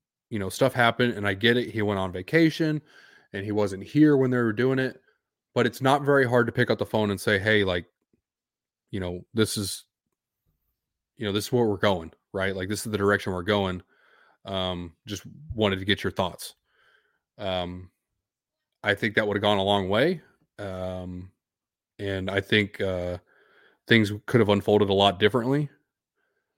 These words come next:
Um, yeah, there were some backdoor and some, uh, back channel shenanigans by Jack on,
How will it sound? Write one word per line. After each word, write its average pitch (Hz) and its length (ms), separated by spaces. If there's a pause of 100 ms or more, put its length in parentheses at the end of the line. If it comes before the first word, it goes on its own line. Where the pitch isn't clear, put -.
(280)
Um, 92 640 (220)
yeah, 107 240
there 104 120
were 101 120
some 98 640 (180)
backdoor 107 760
and 95 240
some, 98 280
uh, 90 380 (500)
back 107 320
channel 104 760
shenanigans 107 640
by 98 160
Jack 98 480
on, 92 580